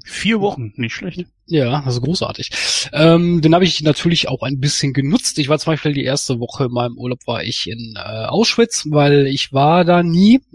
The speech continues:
Speaker 2: Ähm, bei uns in der Schule hat das irgendwie keiner mal für nötig gehalten, da mal irgendwie ein-, eine Exkursion oder so hinzumachen, weil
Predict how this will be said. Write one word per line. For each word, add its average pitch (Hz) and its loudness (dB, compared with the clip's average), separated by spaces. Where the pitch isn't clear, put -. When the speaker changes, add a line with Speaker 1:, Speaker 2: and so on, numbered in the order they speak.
Speaker 2:
Ähm, 160 2
bei 147 4
uns 165 2
in 165 0
der 156 2
Schule 175 4
hat 156 0
das 151 0
irgendwie 156 -2
keiner 156 0
mal 151 0
für - -10
nötig 151 -4
gehalten, 147 0
da 143 2
mal 139 2
irgendwie 135 -4
ein-, 131 -10
eine 127 -6
Exkursion 143 2
oder 131 4
so 123 2
hinzumachen, 135 -2
weil 123 2